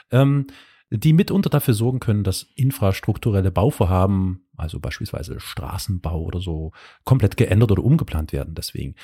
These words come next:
Also du warst schon ganz, äh, richtig, ähm, wir sind in, äh, Island und zwar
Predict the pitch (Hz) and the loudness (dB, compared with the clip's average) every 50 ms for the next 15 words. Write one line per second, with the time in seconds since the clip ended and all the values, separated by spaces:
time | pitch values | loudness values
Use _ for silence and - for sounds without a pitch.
0 | - - - - _ _ _ _ - 110 117 110 107 104 92 92 110 - - - | -20 -20 -20 -20 _ _ _ _ 2 2 2 4 4 2 4 4 2 0 0 0
1 | 113 101 92 87 85 87 - - - 95 90 87 - - - - - - 92 85 | 0 0 -2 -2 -4 -8 -10 -4 -2 -2 -2 -2 -4 -8 -10 -10 -6 -6 -4 -4
2 | 85 90 101 - - 110 101 - - - - 113 98 95 92 92 95 90 87 - | -2 -4 -4 -2 -2 -2 -2 -2 -6 -8 -6 -4 -2 -2 -2 -2 -4 -6 -8 -12
3 | _ _ _ _ _ _ _ _ _ _ _ _ _ _ 117 104 95 120 117 104 | _ _ _ _ _ _ _ _ _ _ _ _ _ _ 4 6 6 6 4 4
4 | - - - 113 104 107 104 104 101 98 98 98 90 92 92 90 - - _ - | 0 2 2 4 6 6 6 6 6 4 4 4 4 2 2 0 -2 -4 _ -4
5 | 101 - - 123 170 196 - - _ _ _ - 92 - - 95 87 85 82 - | -4 -2 -2 -2 -2 -2 -4 -10 _ _ _ -6 -6 -2 0 2 2 2 2 0